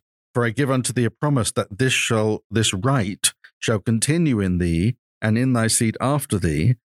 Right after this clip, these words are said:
that is to say, the literal seed or the seed of the body, "and shall all the families of the earth be blessed,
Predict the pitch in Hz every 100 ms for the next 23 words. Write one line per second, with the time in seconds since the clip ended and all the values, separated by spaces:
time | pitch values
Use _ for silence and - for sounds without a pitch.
0 | _ _ - 113 98 - - 123 104 98
1 | 101 135 - 107 95 110 95 95 92 -
2 | 107 92 87 90 120 85 76 104 - _
3 | - 113 - 117 131 143 131 123 113 113
4 | 104 101 101 101 98 92 - 120 104 -